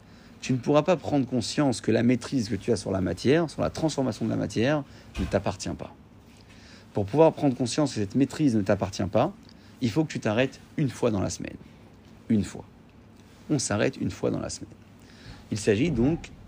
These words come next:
de ces trente-huit interdictions du Shabbat qui nous permettent d'arriver à ce constat-là.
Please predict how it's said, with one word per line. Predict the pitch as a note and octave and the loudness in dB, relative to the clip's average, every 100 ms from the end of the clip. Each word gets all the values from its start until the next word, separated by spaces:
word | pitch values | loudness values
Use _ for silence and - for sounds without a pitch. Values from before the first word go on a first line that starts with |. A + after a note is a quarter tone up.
| - | -4
de | F#2 C3 D3+ - - | 4 4 4 -4 -20
ces | - - | -10 -6
trente-huit | A#2 A#2 G2+ - G2+ - B2 | -2 -2 -2 -4 -6 -4 -2
interdictions | A#2 G#2+ G2 - C3 C#3+ - | 0 0 -2 -2 -2 -2 -2
du | G#2 | -2
Shabbat | - G2 B2 - | -2 0 0 0
qui | - | -2
nous | G#2+ | -2
permettent | G2 F#2+ A#2+ A#2+ | 0 -2 -2 -2
d'arriver | G#2+ A2 F#2 F#2 C3 - - - - - | 0 2 2 0 -2 -6 -20 -20 -18 -6
à | G2+ | -4
ce | G2 | -2
constat-là. | F2+ G2 - - | -4 -8 -10 -16